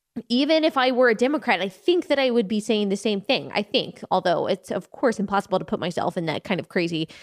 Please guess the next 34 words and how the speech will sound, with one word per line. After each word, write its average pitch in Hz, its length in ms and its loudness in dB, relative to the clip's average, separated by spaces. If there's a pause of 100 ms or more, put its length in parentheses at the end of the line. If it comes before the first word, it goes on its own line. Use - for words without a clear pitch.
(240)
crazy 240 480 2
position. 190 540 0 (400)
But 320 240 0
I 330 140 2
don't 392 180 -6
think 339 160 -2
this 311 180 -2
was 302 140 2
a 269 60 2
good 254 160 4
look 302 220 2
for 330 140 0
the 254 120 2
left. 147 360 2 (320)
Uh, 262 440 4 (120)
you 285 320 4
notice 277 580 4
that 254 200 2
over 294 240 2
the 392 100 -2
past 285 240 0
few 247 160 2
weeks, 233 300 0
Nancy 254 380 2
Pelosi 220 480 2
and 208 100 0
other 214 180 0
people 220 300 -2
have 214 140 0
started 214 320 0
to 208 80 -10
say 208 200 2
that 190 140 0
impeachment, 349 760 2